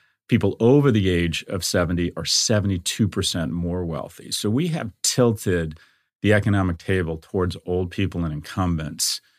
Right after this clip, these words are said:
And so it's just harder. It's economically more stressful for young people. Now, what I try and do is I'm trying to instill some level of grit in my kids. I try to get them involved in sports. I try to push them physically. My dad gave me a gift, and that was physical fitness. He got me doing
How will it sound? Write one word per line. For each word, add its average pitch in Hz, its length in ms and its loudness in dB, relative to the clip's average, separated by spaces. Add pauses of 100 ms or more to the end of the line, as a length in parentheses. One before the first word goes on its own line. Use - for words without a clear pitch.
(400)
And 98 180 2
so 131 140 0
it's 131 180 0
just 226 180 -2
harder. 117 600 0
It's - 300 -8
economically 123 720 2
more 90 340 0
stressful 85 800 -4 (600)
for 104 180 2
young 90 320 0
people. 87 480 -8
Now, 98 180 -2
what 104 160 0
I 113 120 2
try 113 200 0
and 107 80 2
do 104 80 2
is 95 100 -2
I'm 92 100 -6
trying 143 340 -4
to 127 60 0
instill 101 260 -2
some 90 200 -4
level 85 220 -4
of 78 220 -16
grit 82 560 -6 (280)
in 92 120 0
my 85 160 0
kids. 80 360 -8
I 90 80 -4
try 107 220 0
to 107 80 2
get 104 140 0
them 104 100 -2
involved 87 380 -2
in 82 80 -4
sports. 82 440 -4
I 87 60 -2
try 95 220 -2
to 92 60 -4
push - 260 -6
them 82 100 -4
physically. 87 540 -4
My 92 160 -2
dad 92 260 0
gave 85 120 -4
me 82 100 -4
a - 20 -8
gift, 82 320 -4
and 85 80 -2
that 80 80 -4
was 78 140 -10
physical 87 320 -8
fitness. 78 340 -8
He 78 80 -12
got 78 160 -10
me 80 160 -8
doing 78 320 -8